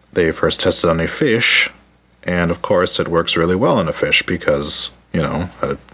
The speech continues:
fish breathes water, so it puking up a bunch of water isn't really gonna do much. So, if all people on Earth were fish people, I'm sure that this would be great, but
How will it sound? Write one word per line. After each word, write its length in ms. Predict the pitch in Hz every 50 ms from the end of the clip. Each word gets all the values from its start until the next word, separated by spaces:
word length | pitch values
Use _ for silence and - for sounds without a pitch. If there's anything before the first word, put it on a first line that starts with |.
| - -
fish 400 | - - - - - - - - - -
breathes 320 | - 71 73 73 71 76
water, 380 | 85 98 107 87 - 71 73 -
so 420 | - - - 76 76 73 73 73 - - - - - - - - - - - - - - - - - - - - _ _ _ _ -
it 240 | 87 85 78 - - - _ _ _ _ _ _ _ - _
puking 300 | - - - - - 80
up 100 | 80 -
a 60 | 85
bunch 240 | 78 82 80 78 -
of 80 | 78 85
water 360 | 98 101 95 85 82 85 82
isn't 300 | 78 - - 80 76 - - -
really 240 | 82 80 78 73
gonna 320 | 71 82 80 76 73 69 69 - - - _ _ _ - _ _
do 140 | - 101 101
much. 400 | 90 73 71 - - - - - - - - _ _ _ _ _ _ _ _ _
So, 360 | - - - 80 76 76 76 - - - _ _ _ _ - - - - - - - - - -
if 140 | 85 - -
all 160 | 95 95 92
people 340 | - 104 95 - 92 90 90
on 140 | 87 87
Earth 200 | 85 85 85 85
were 80 | 85 76
fish 280 | - - 147 - - -
people, 320 | - 71 - - 80 90
I'm 180 | 85 73 71 67
sure 240 | - - - 73
that 120 | 71 69 73
this 200 | 76 73 - -
would 100 | 73 -
be 140 | - 71 71
great, 400 | - - 76 85 107 110 - -
but 260 | - - 73 -